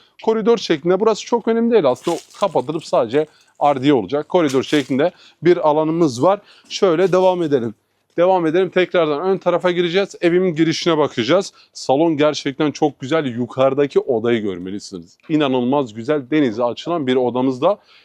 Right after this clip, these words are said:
mevcut arkadaşlar. Ee, dört artı bir diyorum. Dilerseniz üç artı iki olarak da kullanabileceğiniz, e, bir alan, alan olduğu için arkadaşlar hiç sıkıntı yok. Böyle devam eden, e, bir de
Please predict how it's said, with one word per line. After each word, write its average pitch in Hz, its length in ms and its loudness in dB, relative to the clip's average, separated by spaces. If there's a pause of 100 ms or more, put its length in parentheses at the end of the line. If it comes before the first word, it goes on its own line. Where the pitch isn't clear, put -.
(140)
mevcut 143 380 0
arkadaşlar. 120 580 0 (580)
Ee, 139 320 2
dört 202 260 4
artı 196 300 0
bir 196 160 2
diyorum. 175 380 2 (140)
Dilerseniz 175 580 0
üç 170 140 -6
artı 170 280 2
iki 165 180 -2
olarak 165 380 2
da 175 60 2
kullanabileceğiniz, 165 1040 0 (320)
e, 117 160 0
bir 160 220 4
alan, 165 400 0
alan 190 240 2
olduğu 196 300 2
için 190 260 0
arkadaşlar 175 580 0
hiç 185 180 -2
sıkıntı - 460 -2
yok. 123 260 0
Böyle 175 320 4
devam 175 300 0
eden, 180 280 0 (380)
e, 123 280 0
bir 170 220 2
de 190 260 0